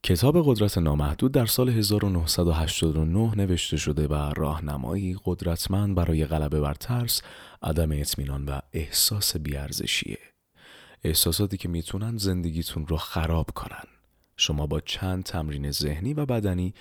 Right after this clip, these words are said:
که به داشتن افکار مثبت و بهبود زبان بدن کمک می‌کنن، می‌تونین به اهدافی که واقعاً براتون ارزش دارن برسین. این کتاب برای چه کسایی مناسبه؟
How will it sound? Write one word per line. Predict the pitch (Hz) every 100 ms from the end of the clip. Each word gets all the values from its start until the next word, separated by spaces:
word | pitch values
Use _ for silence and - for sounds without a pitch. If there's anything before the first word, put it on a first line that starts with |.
| - - -
که | 135
به |
داشتن | 117 107 - 117
افکار | 90 - 87
مثبت | 78 71 - 80 76
و | 76
بهبود | - 78 78 - 117
زبان | 104 92 87 80 73
بدن | - - - 53
کمک | - 58 - -
می‌کنن، | - 69 101 135 - - - _
می‌تونین | 80 - 71 71
به | 73 73
اهدافی | 76 90 -
که | -
واقعاً | 80 76 73 73 78
براتون | 104 90 80 -
ارزش | 82 76 73 73
دارن | - - - - - _ _ -
برسین. | 85 92 104 - - - - _ _ _ - - - - -
این | 104
کتاب | 110 120 127
برای | 120 117
چه | 120 -
کسایی | 120 117 107 117 113
مناسبه؟ | 113 107 92 - 104 69